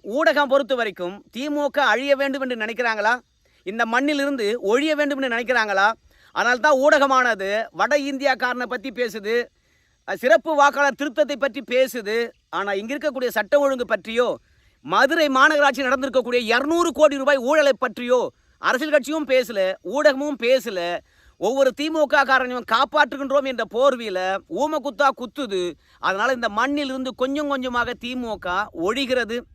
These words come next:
ஒரு திராவிட கட்சி அழிவை நோக்கி போகிறது. ஊடகம் எப்போது சுதந்திரமாக ஆட்சியாளர்கள் மீது விமர்சனம் வைப்பதற்கு அனுமதிக்கிறீங்களோ,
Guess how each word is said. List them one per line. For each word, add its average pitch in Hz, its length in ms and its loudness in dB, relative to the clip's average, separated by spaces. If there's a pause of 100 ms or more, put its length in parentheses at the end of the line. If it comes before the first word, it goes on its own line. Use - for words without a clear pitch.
(220)
ஒரு 175 220 -4
திராவிட 269 400 4
கட்சி 226 520 -2
அழிவை 262 360 2
நோக்கி 254 320 -4
போகிறது. 247 680 4 (420)
ஊடகம் 254 420 2
எப்போது 226 580 2
சுதந்திரமாக 247 760 2
ஆட்சியாளர்கள் 254 640 2
மீது 233 300 -6 (220)
விமர்சனம் 277 440 -4
வைப்பதற்கு 247 500 -2
அனுமதிக்கிறீங்களோ, 247 760 0